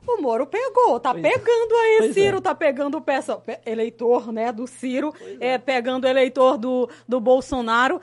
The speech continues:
Speaker 1: E olha, tem muitos nomes aí, porque o senhor destacou a Simone Tebet, vai ser anunciada a pré-candidatura dela agora,
Speaker 2: Isso.
Speaker 1: dia oito de dezembro.
Speaker 2: Pois
Speaker 1: O
Speaker 2: é.
Speaker 1: senador Baleia Rossi, presidente do M D B, já destacou. É, olha,
Speaker 2: Aí o
Speaker 1: a-,
Speaker 2: Pacheco,
Speaker 1: agora eu
Speaker 2: não
Speaker 1: não
Speaker 2: sei, tem
Speaker 1: sei.
Speaker 2: um monte de
Speaker 1: Tem
Speaker 2: gente, né?
Speaker 1: Pacheco,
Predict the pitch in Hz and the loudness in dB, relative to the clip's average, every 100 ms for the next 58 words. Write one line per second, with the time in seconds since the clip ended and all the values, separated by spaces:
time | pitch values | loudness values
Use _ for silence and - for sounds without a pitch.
0 | - 202 226 247 226 220 269 226 269 440 | -10 -4 2 2 2 -2 -4 -4 -2 -2
1 | 440 466 453 440 508 311 240 226 - 240 | -2 -2 0 0 -2 -2 -4 -8 -4 -6
2 | - 262 214 240 254 233 240 240 233 220 | -4 -6 -4 -4 -4 -4 -6 -6 -6 -8
3 | 214 233 247 240 220 240 240 240 240 240 | -6 -4 -4 -6 -6 -6 -4 -8 -8 -8
4 | 233 226 240 254 247 - 202 233 233 247 | -4 -4 -2 -4 -4 -10 -8 -6 -8 -10
5 | 233 233 247 240 220 247 277 262 262 240 | -8 -8 -6 -8 -4 -4 -4 -4 -4 -4
6 | 240 214 302 440 453 466 466 330 311 302 | -2 -2 -4 -4 -6 -4 -2 -2 -4 -4
7 | 302 349 320 277 294 311 302 302 277 302 | -6 -4 -2 -2 -2 -2 -2 -2 -2 -4
8 | - 294 302 269 294 285 294 294 285 277 | -6 -8 -6 -6 -6 -4 -4 -4 -4 -4
9 | 302 320 320 - 453 - 269 220 208 - | -4 -6 -8 -6 -6 -2 0 2 0 -8
10 | _ _ 202 220 220 _ _ _ - 180 | _ _ -8 -8 -8 _ _ _ -10 -6
11 | 175 165 156 131 117 131 123 - 147 143 | -6 -8 -10 -10 -8 -6 -8 -6 -4 0
12 | 214 233 226 233 233 240 311 440 370 190 | 4 4 4 4 0 -2 0 0 2 0
13 | 185 - 185 311 240 233 240 - 320 277 | -4 -10 -4 -2 0 0 0 -2 2 4
14 | 247 240 | 4 2